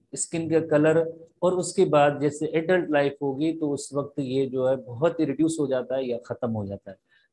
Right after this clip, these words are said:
तो medical टर्मिनोलॉजी में इसे कहते हैं पार्स इंटरमीडिया, और simply हम कहेंगे median lobe of pituitary gland या intermediate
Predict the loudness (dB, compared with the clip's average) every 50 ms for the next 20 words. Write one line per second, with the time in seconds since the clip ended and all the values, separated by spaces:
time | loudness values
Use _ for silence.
0 | _ -2 0 0 2 2 2 4 4 2 4 6 6 6 6 6 6 4 4 4
1 | 2 0 2 4 4 6 4 4 2 0 -4 -4 -6 -6 -6 -6 -6 -2 -2 -2
2 | -2 -2 -4 -6 -2 2 4 6 6 8 6 6 2 0 -2 -2 -4 -4 -4 -6
3 | _ _ _ _ _ _ -4 -2 -2 0 0 0 2 2 2 2 2 2 4 4
4 | 4 4 4 4 2 2 2 2 2 0 -2 -4 -8 -12 _ _ _ _ -10 -6
5 | -6 -6 -4 -4 -2 2 4 4 4 2 0 0 0 0 0 0 -2 -2 -2 0
6 | 0 0 0 0 0 2 2 2 2 2 2 2 2 2 2 2 0 -2 -2 -2
7 | -8 -10 -6 -4 -4 -4 -4 -4 -4 -2 0 2 2 2 0 -2 -6 -14 _ _
8 | _ -2 0 0 0 0 -2 -4 -4 -6 -2 2 2 4 4 4 2 2 0 2
9 | 0 0 0 -2